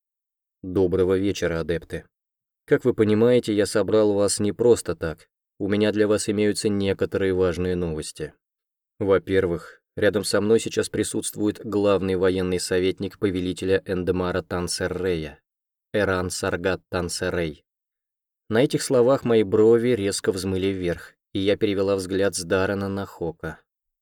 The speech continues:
"Это что?" "Брат нашего ректора", — хмыкнул кот, продолжая смотреть в сторону магистра и главного военного советника повелителя Эйроса, Эрана Саргата.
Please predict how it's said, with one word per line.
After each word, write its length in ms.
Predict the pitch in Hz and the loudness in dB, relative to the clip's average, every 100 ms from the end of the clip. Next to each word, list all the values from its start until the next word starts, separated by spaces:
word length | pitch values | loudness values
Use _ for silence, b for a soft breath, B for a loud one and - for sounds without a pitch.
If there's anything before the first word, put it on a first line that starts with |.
| _ - | _ -10
"Это 520 | 104 - - 123 110 101 | -10 -8 -2 0 0 -4
что?" 920 | - - - _ _ 139 127 85 76 _ _ _ _ _ - | -6 -6 -8 _ _ -6 -4 -4 -8 _ _ _ _ _ -16
"Брат 380 | 107 123 175 170 | 0 2 2 2
нашего 320 | 170 185 175 | 0 2 2
ректора", — 500 | 131 - 185 170 - _ _ _ _ | 2 0 -4 -6 -8 _ _ _ _
хмыкнул 540 | - 123 110 110 101 | -2 0 2 0 -2
кот, 260 | - 139 - | 0 -2 0
продолжая 520 | 110 101 101 107 117 | -2 0 0 4 4
смотреть 440 | - 98 90 107 | 2 -4 -2 -4
в 60 | - | -4
сторону 380 | - 101 101 98 | -8 -6 -4 -2
магистра 520 | 95 92 117 - 127 | -4 -4 -8 -6 -6
и 160 | 117 95 | -4 -4
главного 540 | 101 104 113 110 117 | -2 0 0 4 4
военного 440 | 104 95 95 92 | 4 0 -2 -4
советника 600 | 90 - 90 95 110 - 98 | -6 -6 -4 -4 -6 -8 -4
повелителя 640 | 98 90 90 90 95 - - | -4 -4 -6 -6 -8 -6 -6
Эйроса, 640 | 95 85 82 - 85 80 _ _ _ | -2 -2 -4 -8 -10 -14 _ _ _
Эрана 380 | 101 - 185 - | -6 -4 -4 -4
Саргата. 640 | - 98 87 90 160 156 | -6 -6 -6 -6 -8 -14